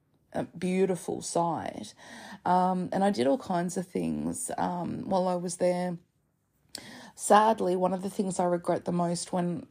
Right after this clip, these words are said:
traveling, and I'm usually pretty, like, ethical, was going on a donkey down the s-, down the cliff side of Santorini. And I look back, like, even at the time I felt weird about it,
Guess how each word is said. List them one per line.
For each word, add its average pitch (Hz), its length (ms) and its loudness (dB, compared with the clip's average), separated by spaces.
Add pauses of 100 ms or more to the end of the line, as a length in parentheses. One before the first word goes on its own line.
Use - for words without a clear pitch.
(120)
traveling, 175 540 2
and 175 100 0
I'm 180 100 0
usually 180 380 0
pretty, 180 380 -2
like, 175 420 4
ethical, 247 600 2 (440)
was 180 480 4 (340)
going 180 300 8
on 180 140 4
a 170 180 2 (160)
donkey 180 480 4
down 185 220 4
the 170 80 2
s-, - 180 -4
down 175 380 0
the 175 420 -2 (160)
cliff 170 240 2 (640)
side 208 480 2
of 190 280 2
Santorini. 180 880 2
And 185 160 0 (260)
I 175 80 12
look 208 340 6
back, 175 360 4
like, 180 220 2
even 190 180 4
at 208 120 0
the - 80 -2
time 175 340 0
I 185 60 0
felt 175 260 0
weird - 260 0
about 190 320 2
it, 285 300 0